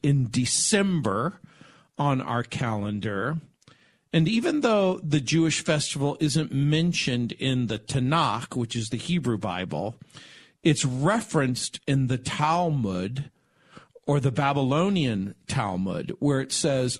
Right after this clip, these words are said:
"On the twenty-fifth of Kislev are the days of Hanukkah, which are eight.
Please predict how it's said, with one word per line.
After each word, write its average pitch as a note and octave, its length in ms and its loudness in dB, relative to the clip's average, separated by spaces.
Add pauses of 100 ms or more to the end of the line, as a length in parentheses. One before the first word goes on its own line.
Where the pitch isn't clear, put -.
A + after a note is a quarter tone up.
"On C#3+ 280 0
the C#3+ 120 2
twenty-fifth A3 1000 0
of F3+ 160 -4
Kislev - 760 -2 (720)
are D#3 200 6
the C#3 160 4
days F3+ 480 2
of F#3 100 2
Hanukkah, D#3 1120 -2 (600)
which D3 400 2 (180)
are A#2 600 2 (420)
eight. E3+ 540 0